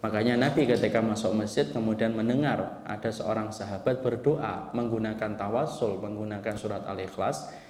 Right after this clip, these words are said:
maka Nabi kemudian langsung berucap, "Idza su'ila bihi du'iya." Fa idza, eh, fa idza su'ila bihi a'ta, fa idza du'iya bihi ajaba.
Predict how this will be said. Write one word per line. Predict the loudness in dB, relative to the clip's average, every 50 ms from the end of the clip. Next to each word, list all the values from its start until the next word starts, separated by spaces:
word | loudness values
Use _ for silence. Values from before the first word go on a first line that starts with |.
| -20 -20 -20 -10
maka | -8 -4 -2 0 0
Nabi | 0 -2 0 2 0 0
kemudian | 2 0 -2 -2 -2 -2 -2 0
langsung | 0 -2 0 0 -2 0 0
berucap, | -2 -2 -2 -4 -4 -6 -8 -8 -10 -6 -2
"Idza | 0 0 0 2 2 2 0 0 -2
su'ila | -2 -4 -4 -2 0 0 0 -2 -4 -4 -2
bihi | 0 0 0 2 4 4 4 4 2 0 -4 -10 -12 -14 -16 -18 -20 -20 -20 -20 -20 -20 -20 -16 -2
du'iya." | 0 2 2 2 0 -4 -4 -4 -6 -10 -12 -16 -18 -12
Fa | -4 -2 0 0
idza, | 0 0 0 0 -2 -2 -2 -4 -6 -8 -10
eh, | -10 -12 -12 -10 -2
fa | 0 2 4
idza | 4 4 4 2 0
su'ila | 0 0 0 2 2 2 0 0 -2
bihi | -2 -2 -2 0 0 -2 -2 0
a'ta, | -2 -2 -2 -2 -6 -8 -6 -6 -6 -6
fa | -4 -6 -4
idza | -2 -2 -2 -2 -2 -4 -4 -2
du'iya | -2 -2 0 0 -2 -2 0 -2
bihi | 0 0 0 0 2 0 0 0 -4 -8 -12 -16 -16 -18 -20 -20 -14 -8
ajaba. | -6 -6 -6 -2 -4 -4 -4 -4 -8 -10 -10 -10